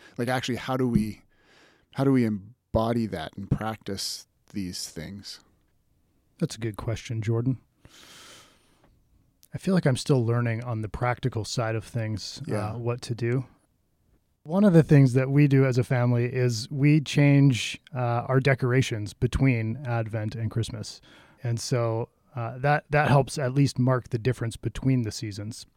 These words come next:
Speaker 1: Oh, that's cool.
Speaker 2: So we have, you know, say, purple lights up during the season of Advent, and then we switch them all to white or gold and silver or whatever,
Speaker 1: Right.
Speaker 2: uh, during the season of Christmas.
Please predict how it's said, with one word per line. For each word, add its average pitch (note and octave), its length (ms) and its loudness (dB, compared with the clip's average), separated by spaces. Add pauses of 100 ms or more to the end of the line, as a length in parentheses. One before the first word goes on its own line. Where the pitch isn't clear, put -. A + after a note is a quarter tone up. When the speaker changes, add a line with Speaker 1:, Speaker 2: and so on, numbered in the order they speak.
(120)
Speaker 1:
Oh, G#2 80 -6
that's G#2+ 200 -8
cool. F2+ 240 -12 (120)
Speaker 2:
So - 160 -4
we B2 140 0
have, A2+ 420 -2 (180)
you C3+ 60 -4
know, G#2+ 100 -4
say, A2 200 -6
purple C3 400 0
lights A#2 400 -4
up B2 240 -6 (180)
during A#2 280 -6
the A2 60 -4
season G#2+ 280 -6
of A2 80 -8
Advent, A2+ 480 -6
and A2+ 160 -8
then A2 120 -6
we A2+ 100 -6
switch - 280 -2
them A2 140 -4
all G#2 240 -8 (440)
to G#2+ 360 -6
white A2 440 -8
or G#2+ 180 -8 (220)
gold A2 280 -4
and A2 120 -6
silver A2 380 -8
or A2 180 -8
whatever, G#2+ 380 -6 (200)
Speaker 1:
Right. G2 200 -6 (160)
Speaker 2:
uh, A2+ 120 -10
during A#2 240 -4
the A2 80 -4
season A2 280 -6
of G2+ 120 -10
Christmas. A#2 440 -6